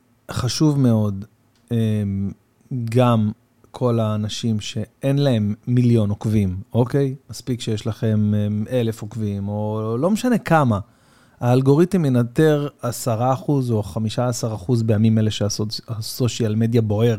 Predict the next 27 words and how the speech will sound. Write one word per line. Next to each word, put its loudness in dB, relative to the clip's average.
פה -2
אצלנו -2
ב-, -4
בחתיכת -4
אדמה 0
הזאת. -2
אמ, 2
וזה 4
יכול 2
להגיע 4
למי 2
שיגיע, 2
ואגב, 0
יכול 4
מאוד 4
להיות 2
שמתוך -4
המאתיים 0
עוקבים -2
שלכם, -4
יש -10
לכם -10
איזה -8
שני -6
עוקבים 0
מ-, -4
מ-, -4